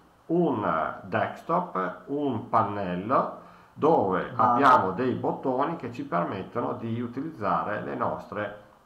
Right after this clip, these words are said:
Speaker 1: funzioni. Qui abbiamo un, molte finestre già aperte, il bottone spegni, il programma che sta registrando il monitor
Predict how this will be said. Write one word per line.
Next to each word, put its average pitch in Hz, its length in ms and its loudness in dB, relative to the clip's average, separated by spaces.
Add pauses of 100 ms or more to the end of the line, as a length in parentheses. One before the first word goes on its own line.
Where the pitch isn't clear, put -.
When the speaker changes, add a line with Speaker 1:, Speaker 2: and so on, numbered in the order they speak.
Speaker 1:
funzioni. 120 640 0 (120)
Qui 127 380 -2 (220)
abbiamo 95 640 2
un, 95 320 -6
molte 107 400 0
finestre 95 520 -10
già 98 180 4
aperte, 131 800 0 (180)
il 110 100 -8
bottone 110 480 -2
spegni, 151 760 -4
il 117 100 -8
programma 110 540 2
che 95 100 -12
sta 110 180 -2
registrando 95 600 -6
il 120 60 -8
monitor 120 680 -2